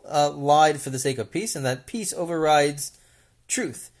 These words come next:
So what, what is Beis Shammai saying? So perhaps an explanation for Beis Shammai is that it's true. There are times and situations where you're allowed to lie. It can't become something which is consistent. We cannot create a decree. The rabbis cannot say, "Every wedding, at every wedding,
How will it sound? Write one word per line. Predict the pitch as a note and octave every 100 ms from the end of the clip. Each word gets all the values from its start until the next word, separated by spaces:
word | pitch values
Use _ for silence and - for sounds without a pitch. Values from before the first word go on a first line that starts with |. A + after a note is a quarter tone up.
| _
So | - C3+
what, | D3 F3
what | G3 G3
is |
Beis | F3+ E3+
Shammai | E3+ D#3 C#3+
saying? | D3+ B2
So | A2
perhaps | A2+ B2+ D3+ G#3 -
an | E3
explanation | D3+ D#3 E3+ D#3+
for | C3
Beis | B2 B2
Shammai | F3 E3 A#2 A2 A#2+ - _ _ _ _
is | - B2+
that | B2+ B2 C3 _ _ -
it's | C3 -
true. | - - A#2+ F#2+ _ _ _ _
There | - B2+ D3
are | D#3+
times | E3 - G#3+ B3 G#3+ C#3+
and | C#3
situations | - - F#3 G#3 A3 E3+ D3
where | D3+
you're | D#3 D#3
allowed | D#3+ D#3+
to | E3
lie. | C#3
It | C#3
can't | - C#4+ F4+
become | E4 A#3 A3+
something | A3 A3 G3+
which | F3+
is | F3
consistent. | - D#3 - F3 - B2 G2+ - _ _ -
We | D3
cannot | A#3+ C#4 F#3 - -
create | - F3+ F3+ F#3+
a |
decree. | D#3+ C3 B2+ E3+ C#3 G2 _ _ _ _
The | C3+
rabbis | F3 A3+ F3+
cannot | F#3+ F3+
say, | F#3 D3+ - _ -
"Every | A3+ C4 C4 A3+
wedding, | F3+ F#3 D#3+ A#2+
at | C#3 -
every | A3 C4+ B3+
wedding, | F3+ G3 F#3 C3+ D#3 F3